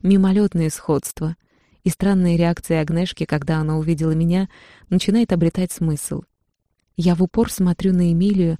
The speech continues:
так же, как минуту назад Агнешка смотрела на меня. Эмилия встречает мой взгляд, в её глазах изумление,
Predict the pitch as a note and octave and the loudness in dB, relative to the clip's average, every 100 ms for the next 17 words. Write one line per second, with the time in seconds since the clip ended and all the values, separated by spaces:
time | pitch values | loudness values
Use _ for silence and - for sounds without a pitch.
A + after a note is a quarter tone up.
0 | _ A3+ A3 F#3+ G3 G3 F3+ - F#3 F#3+ | _ 0 2 2 2 0 -2 2 4 4
1 | G3 F#3 F3+ F#3 F#3 E3 D#3 F3 - - | 2 2 2 0 0 -2 -2 -2 -4 -6
2 | C#3+ C#3 D#3 D3+ D3+ D3+ D3+ D3 D3+ _ | -4 -2 -2 0 0 0 0 0 -4 _
3 | _ _ _ _ _ _ _ - G3 F#3+ | _ _ _ _ _ _ _ 0 4 6
4 | F#3 F3+ - - - F3+ E3+ E3 D#3+ D3 | 6 4 2 -4 -2 -2 0 -2 -2 -2
5 | D#3+ F3 G3+ - _ _ _ - F3 F#3+ | -2 -2 -2 -12 _ _ _ -4 2 4
6 | F3+ E3+ F3+ F3 - D#3 E3 E3 F#3+ G3+ | 4 4 2 0 -2 -2 0 2 2 2
7 | F3+ | 0